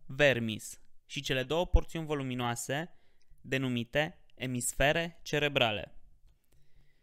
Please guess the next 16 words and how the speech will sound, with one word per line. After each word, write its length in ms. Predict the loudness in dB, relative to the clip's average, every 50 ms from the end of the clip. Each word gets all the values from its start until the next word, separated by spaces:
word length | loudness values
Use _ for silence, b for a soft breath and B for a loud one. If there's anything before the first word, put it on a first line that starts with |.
| -20 -20 _ -20 -20 -20 -20 -12
Cele 200 | -2 2 4 4
trei 200 | 4 4 4 4
piciorușe 800 | 4 4 2 2 2 2 2 4 2 0 0 0 -2 -4 -4 -6 -10 _
pe 120 | 0 0 0
care 340 | 2 2 2 4 4 2 0
tocmai 520 | -2 -2 0 0 0 0 0 0 0 0
le 100 | 0 0
desenez 640 | -2 -2 -4 -4 -6 -6 -4 -4 -6 -6 -6 -10 -14 -18 -20 -20 -20 -20 _ -20 -20 _ _ _ _ _ _
poartă 360 | 8 8 8 8 6 0 -2
denumirea 580 | -2 -2 -2 -2 -2 -2 -2 2 2 4 2 2
de 460 | 0 0 2 2 2 2 0 -6 -12 -20 -20 -20 -20 -20 _ _ -20 -20 -20 -20 4 6
pedunculi 880 | 8 8 8 4 2 4 4 4 4 2 2 2 2 2 2 -2 -8 -14 -14 -8
cerebeloși. 800 | -2 0 0 0 0 0 0 0 -2 -4 -6 -8 -10 -12 -12 -14 -16 -16 -16 -16 -16 -16 -16 -16 -18 -18 -20 -20 -20 -20 -20 -20 -20 -20 -20 -20 _ -20 -20 _ b b b b b b -2 2
Pedunculii 480 | 2 4 4 4 2 2 0 0 0
cerebeloși 520 | 0 2 2 2 2 2 2 2 2 2 0
superiori 680 | -2 0 2 2 2 4 2 2 2 2 0 -4 -10